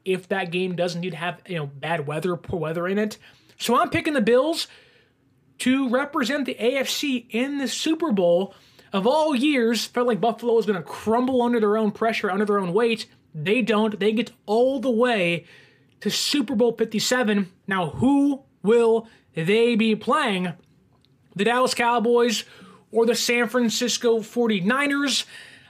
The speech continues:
Um, well, I would like to think this pick's pretty obvious. Um, one of these teams just simply seems to own the other. It doesn't really matter who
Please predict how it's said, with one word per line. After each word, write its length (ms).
Um, 500
well, 360
I 80
would 140
like 400
to 100
think 380
this 160
pick's 320
pretty 340
obvious. 640
Um, 260
one 340
of 100
these 220
teams 560
just 280
simply 440
seems 520
to 160
own 460
the 180
other. 360
It 140
doesn't 400
really 260
matter 640
who 680